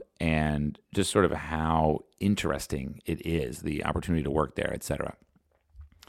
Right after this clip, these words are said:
So like I said, if you know anything about that, let me know. Um, I'm gonna take a quick break, go to a commercial, and, uh, be right back to talk about the Kingdom and,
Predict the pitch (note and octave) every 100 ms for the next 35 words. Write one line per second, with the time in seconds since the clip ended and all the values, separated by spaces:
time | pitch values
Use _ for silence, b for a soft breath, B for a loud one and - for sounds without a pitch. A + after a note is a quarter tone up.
0 | B B B B B - G2+ F#2 E2 C#2+
1 | F#2 A2 G#2+ F2+ D#2+ D#2 D2 C2+ - E2
2 | D#2 D2+ C#2+ C2 - F2+ E2+ E2 - -
3 | G2+ G2+ - G#2 - F2 - F2 E2 -
4 | E2 E2 - D#2+ D2 - D#2 D2+ D2 D2+
5 | D2+ D2 - F2+ F2 D#2+ D#2 - D2+ D#2
6 | D2 - G2 F2 E2+ E2 D#2 D#2 - -
7 | D#2+ D2+ D2 C#2+ C#2+ C#2+